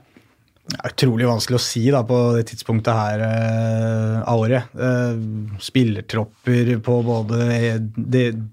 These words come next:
dem sine lag og de andre lagene er jo vanskelig å si så mye om. Det, man kan håpe at, eh, de, eh, de, eh, slår godt fra seg. Jeg vil jo tro at Narvik, eh,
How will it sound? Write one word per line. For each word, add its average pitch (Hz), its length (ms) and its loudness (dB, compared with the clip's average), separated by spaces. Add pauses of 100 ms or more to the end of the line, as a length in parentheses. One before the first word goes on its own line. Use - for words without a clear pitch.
(120)
dem 107 200 2
sine 117 260 0
lag 120 300 2
og 123 100 2
de 131 140 4
andre 107 240 0
lagene 110 380 0 (160)
er 113 60 -4
jo 120 120 0 (1400)
vanskelig 131 340 2
å - 20 2
si 113 220 0
så - 180 2
mye 139 160 4 (120)
om. 180 320 4 (100)
Det, 143 140 4 (120)
man 156 140 2
kan 165 140 2
håpe 175 500 2 (100)
at, 190 280 -2
eh, 185 260 4
de, 175 160 4 (160)
eh, 156 800 2
de, 151 220 0 (180)
eh, 147 400 0
slår 151 160 4
godt 151 160 2
fra 143 140 4
seg. 208 120 4
Jeg 156 80 6
vil 143 80 4
jo 139 60 0
tro 147 80 6
at 151 80 0
Narvik, 131 680 0
eh, 139 280 4